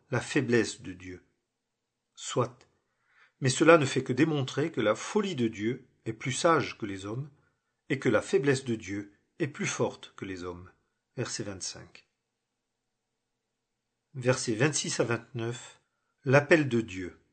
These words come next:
Citation de l'Écriture. Car considérez votre appel, frères, qu'il n'y a pas beaucoup de sages selon la chair, pas beaucoup de puissants,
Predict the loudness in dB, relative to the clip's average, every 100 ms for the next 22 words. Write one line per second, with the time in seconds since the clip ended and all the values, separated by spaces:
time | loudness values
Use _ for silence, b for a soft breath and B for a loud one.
0 | _ _ _ _ _ _ _ _ _ _
1 | -12 -8 -2 0 0 0 0 0 -2 -12
2 | -14 -16 -16 -20 _ _ _ _ _ _
3 | _ _ _ _ 2 4 4 -2 -6 -4
4 | 0 0 2 0 -2 -4 -4 -2 -2 -6
5 | -10 -10 -10 -12 -20 _ _ _ _ _
6 | _ -6 0 4 4 4 2 2 0 0
7 | 2 4 4 2 -2 -2 0 0 0 -4
8 | -6 -6 -12 _ _ _ 0 2 4 0
9 | 4 4 2 -2 -2 -2 -4